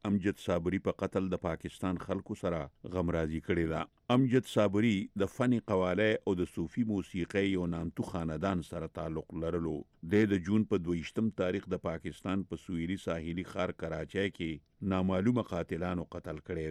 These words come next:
دی. قاتلان په موټر سایکل سوارو. د کراچۍ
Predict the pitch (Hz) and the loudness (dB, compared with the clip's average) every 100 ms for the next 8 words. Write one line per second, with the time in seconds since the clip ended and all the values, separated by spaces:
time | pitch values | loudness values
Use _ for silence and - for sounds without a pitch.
0 | 78 76 - - 82 78 82 95 101 95 | -6 -8 -10 -8 -6 -4 -2 0 0 -2
1 | - - 92 85 82 80 - 85 - 82 | -6 -10 -4 -4 -4 -6 -6 -6 -2 -4
2 | 76 78 78 78 73 - _ - 107 113 | -4 -4 -2 -2 -4 -10 _ 2 2 6
3 | 104 101 - 127 | 6 6 6 4